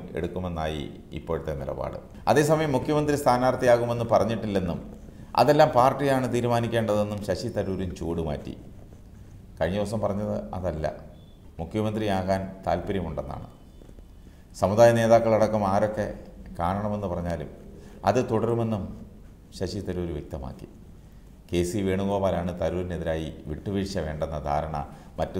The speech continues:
നേതാക്കൾക്ക് കൂടി ഓതിക്കൊടുത്തത്. എന്ത് പറയാനുണ്ടെങ്കിലും പാർട്ടിയിലാണ് പറയേണ്ടതെന്നും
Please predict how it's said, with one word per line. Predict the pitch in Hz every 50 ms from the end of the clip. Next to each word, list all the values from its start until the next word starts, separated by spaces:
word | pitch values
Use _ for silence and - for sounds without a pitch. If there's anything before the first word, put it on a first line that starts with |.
| 82 82
നേതാക്കൾക്ക് | 80 82 82 85 85 - 87 82 - 82 78 69 76
കൂടി | 78 76 76 69 - - - - 78
ഓതിക്കൊടുത്തത്. | 82 - - - - 69 - - 67 62 57 - - - - - - - - - - - - - - - - - - 92 98
എന്ത് | 117 131 135 123
പറയാനുണ്ടെങ്കിലും | 120 113 120 123 123 120 110 110 104 95 104 104 113 107 101 92
പാർട്ടിയിലാണ് | 98 101 - - 113 101 95 92 92 85 82
പറയേണ്ടതെന്നും | 82 87 87 90 87 90 85 78 78 78 73